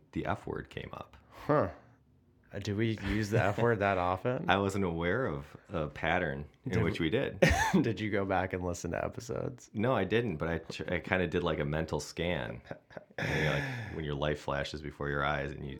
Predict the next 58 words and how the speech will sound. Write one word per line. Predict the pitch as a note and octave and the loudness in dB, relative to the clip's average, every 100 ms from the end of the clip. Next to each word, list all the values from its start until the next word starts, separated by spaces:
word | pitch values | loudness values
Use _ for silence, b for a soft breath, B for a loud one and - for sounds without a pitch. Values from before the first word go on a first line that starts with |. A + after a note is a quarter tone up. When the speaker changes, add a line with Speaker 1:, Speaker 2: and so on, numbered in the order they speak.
| - | -14
Speaker 1:
s-, | - - | -20 -10
have | - C2 | -8 -6
to | D2 | -10
scan | - - C#2+ | -10 -8 -6
it | D2 | -6
for | - | -6
swear | - - D2 D#2 | -8 -6 -4 -4
words. | C#2+ - - | -6 -10 -4
Speaker 2:
Or | G2+ | 2
was | A2+ | 2
he | G#2 | 2
saying | G2 A2+ | 2 2
that | G2+ F#2 | 4 0
we | F2+ | -2
use | F2+ F#2 E2+ | -2 -2 -2
the | - | -2
F | F2 - | -2 -2
word | F2 | -6
too | E2+ F2+ | -2 0
much | F2 E2+ | 0 -2
and | |
he | E2 D#2+ | -6 -4
loves | D#2 F2+ F2 | -2 -2 -2
it? | E2+ - B - | -10 -12 B -4
Speaker 1:
I | G2+ | 2
think | C#3 | 4
it | |
was | A#2+ | 4
the | F#2+ F2 | 2 -2
egregious | C#2+ E2+ F#2 F2 - - | -2 0 0 0 -4 -8
use. | - - - - _ | -14 -14 -16 -20 _
He's | A2 | 0
Speaker 2:
Hmm. | D3+ | 2
Speaker 1:
like, | C#3+ F2+ - | 2 2 -2
he's | E2 | -4
like, | D2 | -2
"It | |
was | D#2+ D#2 - | -2 -4 0
F | A2+ A2+ | 2 2
this, | G2 G2 F#2 | 2 2 2
F | F#2 F#2 | 0 0
that." | - D#2+ E2 D#2+ - - _ _ _ _ | 0 0 2 0 -4 -18 _ _ _ _
And | G2 | 4
I | A2+ | 6
don't | C#3 | 6
know | A#2 | 2
if | |
maybe | G#2 G2 F#2+ | 2 4 4
it's | F2 | 4
just | F#2 - | -2 -4
the | |
Mannion | C#2+ C#2+ E2+ A#2 | -4 0 0 0
episode | C#3 C#3+ - C#3+ D3 C#3 - | 0 -2 0 0 0 -2 -12
'cause | - D3+ | -8 -6
we're | |
comfortable | C#3 - - C3 | -2 -2 -2 -2
with | C3+ | -2
John. | C3+ C3 C3+ | -2 -4 -2